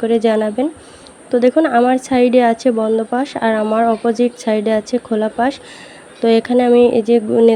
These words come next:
দেখিয়ে দিয়েছি, এখানে চারটি ভাঁজ আছে। তো বুঝতে পেরেছেন আশা করি। এখন দেখুন এই যে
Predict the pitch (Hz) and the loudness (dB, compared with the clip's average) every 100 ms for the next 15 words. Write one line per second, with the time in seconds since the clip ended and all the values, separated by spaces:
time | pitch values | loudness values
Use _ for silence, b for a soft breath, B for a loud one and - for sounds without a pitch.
0 | 214 214 - 233 214 220 220 208 262 254 | 2 -2 0 0 2 0 -2 -2 -2 -2
1 | 233 220 - 220 214 233 208 214 214 208 | -2 -4 -4 -6 -4 -4 -2 -2 -2 -2
2 | 214 - 262 311 - - - B B B | -6 -4 -6 -6 -12 -20 -20 B B B
3 | - - 233 220 220 214 - - 214 220 | -20 -2 2 2 2 -2 -8 -8 -4 -4
4 | 214 247 240 233 226 - 262 359 302 226 | 0 2 4 2 2 0 -2 -4 -6 -8
5 | - 233 233 220 247 285 233 233 277 285 | -6 -6 -2 0 0 0 -2 -2 0 2
6 | 262 277 294 349 - - - - - - | 0 2 -2 -2 -16 -20 -20 -20 -20 -20
7 | - - - - - B B B B - | -20 -20 -20 -20 -20 B B B B 0
8 | 262 254 262 | 2 2 0